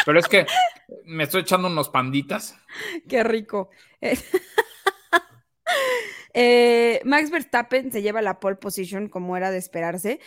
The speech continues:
Speaker 2: pero la Q tres estuvo buenísima porque,
Speaker 1: Buenísima.
Speaker 2: eh, todos empezaron a cortar tiempos al final, ¿no?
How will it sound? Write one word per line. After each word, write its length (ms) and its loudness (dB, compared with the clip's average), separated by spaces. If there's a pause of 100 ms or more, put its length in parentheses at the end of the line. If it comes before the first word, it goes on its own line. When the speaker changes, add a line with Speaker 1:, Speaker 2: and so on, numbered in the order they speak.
(160)
Speaker 2:
pero 160 2
la 200 4
Q 120 -6
tres 200 -10
estuvo 360 -8
buenísima 680 -4
porque, 220 -8
Speaker 1:
Buenísima. 680 -6
Speaker 2:
eh, 120 -8
todos 320 -2
empezaron 420 -4
a 60 -10
cortar 460 -4
tiempos 320 -6
al 80 -4
final, 420 -4
¿no? 200 -8